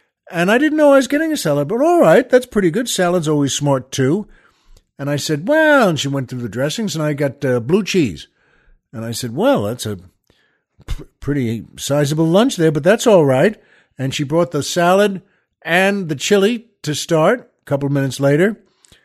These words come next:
and they looked wonderful. And by the way, Marie Callender's makes good food. That salad was terrific, and I mean fresh, and I don't mean sitting there in a salad bar, and I don't mean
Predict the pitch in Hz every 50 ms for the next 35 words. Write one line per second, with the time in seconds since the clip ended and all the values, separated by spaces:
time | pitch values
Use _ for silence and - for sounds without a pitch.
0 | _ _ _ _ _ _ _ _ _ - 151 170 175 175 180 180 175 180 180 -
1 | - 147 160 156 147 127 104 - - 71 - - - 139 156 160 160 156 170 180
2 | 180 180 185 180 175 185 190 190 190 185 185 185 - - _ _ - 131 143 175
3 | 202 208 202 - - 180 180 170 151 131 135 135 117 110 123 117 - - - _
4 | - 139 139 143 139 135 - - _ - - - - 139 131 110 101 90 - _
5 | - - _ _ _ - 151 170 202 - - - - - - 170 160 160 160 165
6 | 165 165 - - - 139 127 127 127 120 - - - - 139 120 113 110 139 151
7 | 135 - 98 - 107 117 127 143 160 180 185 175 165 160 151 143 139 - - -
8 | - 165 160 175 185 - - - - - _ _ _ _ _ _ _ _ _ -
9 | 120 123 135 143 156 175 170 165 160 156 135 - - - 175 180 180 180 175 175
10 | 170 165 165 147 - - 175 165 170 175 180 160 160 170 170 170 175 175 170 156
11 | 151 151 151 160 160 151 151 156 151 147 147 139